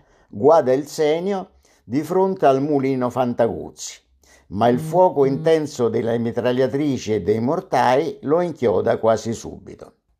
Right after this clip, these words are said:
Solo un reparto riesce a rovinarsi alle ro-, a-, ad avvicinarsi alle rovine del mulino. Sul far del giorno, un plotone si trova a ridosso del mulino diroccato,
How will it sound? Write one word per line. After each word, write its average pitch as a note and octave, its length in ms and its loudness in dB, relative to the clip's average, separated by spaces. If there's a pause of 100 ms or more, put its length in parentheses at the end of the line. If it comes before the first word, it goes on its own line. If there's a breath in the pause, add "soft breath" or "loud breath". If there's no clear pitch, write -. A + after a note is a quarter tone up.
(1040)
Solo F#3+ 580 4
un C3+ 100 2
reparto E3 720 0
riesce D3+ 560 0
a A#2+ 80 4
rovinarsi D3 720 -2
alle C3 200 2
ro-, C3 280 -4
a-, A2+ 260 0
ad G#2+ 300 -4
avvicinarsi B2+ 960 0
alle B2 220 4
rovine B2 460 0
del A2 200 -2
mulino. F#2 540 -10 (640 soft breath)
Sul A#2 300 -2
far C3+ 340 4
del D#3 240 -2
giorno, G3+ 600 2
un B2+ 200 -4
plotone D#3 580 2
si C#3 180 -6
trova B2+ 360 4
a A2 80 2
ridosso C3+ 540 0
del A#2 200 0
mulino F3 480 -2
diroccato, F3 840 0